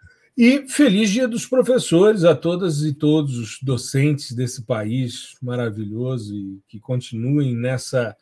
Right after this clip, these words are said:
nessa jornada, nessa, nesse sacerdócio que é a docência, né? Feliz Dia dos Professores, das professoras. Gustavão, um grande abraço, uma boa semana a você e a todos que nos ouvem.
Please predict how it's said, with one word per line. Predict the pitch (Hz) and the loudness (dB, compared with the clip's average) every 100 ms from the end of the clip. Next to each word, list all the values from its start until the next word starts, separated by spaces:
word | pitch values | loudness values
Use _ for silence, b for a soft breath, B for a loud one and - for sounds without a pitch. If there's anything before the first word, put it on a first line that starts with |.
| b b | b b
nessa | 131 131 135 | -6 -2 -2
jornada, | 117 135 104 107 127 131 117 117 | 0 -2 -2 -4 -4 -4 -4 -4
nessa, | 127 131 131 | -4 -6 -4
nesse | 135 123 120 | -4 -4 -8
sacerdócio | - 147 139 151 127 95 98 120 131 131 - 104 95 104 _ _ | -8 -6 -4 -4 -6 -8 0 4 4 0 -8 -12 -14 -16 _ _
que | 117 110 | -8 -6
é | 107 110 _ b b - | -6 -10 _ b b -10
a | 117 | -6
docência, | 117 110 - - 98 87 - - - _ _ _ 117 | -4 -4 -4 -10 -12 -14 -20 -20 -20 _ _ _ -10
né? | 113 135 131 | -4 -2 -2
Feliz | 131 120 117 | -2 -2 -2
Dia | 110 123 | -2 -4
dos | 104 - | -6 -10
Professores, | 120 107 110 - 127 139 135 117 | -10 -10 -12 -10 -4 -2 -2 -2
das | 117 | -4
professoras. | - 120 - 110 - 127 131 131 123 | -4 -10 -8 -12 -10 -6 -4 -4 -6
Gustavão, | 110 - 120 107 135 135 b b _ | -10 -10 -8 -4 -4 -4 b b _
um | 127 | -6
grande | 117 135 123 | -2 0 0
abraço, | 107 110 131 127 - | -2 0 0 0 -4
uma | 123 | -8
boa | 110 120 | -4 -6
semana | - 113 110 120 113 | -6 -8 -6 -6 -8
a | |
você | 101 104 - 127 127 | -8 -10 -8 -6 -4
e | 120 | -4
a | |
todos | 107 127 110 - | -6 -8 -8 -10
que | 117 | -12
nos | 101 92 | -12 -14
ouvem. | 92 82 | -18 -20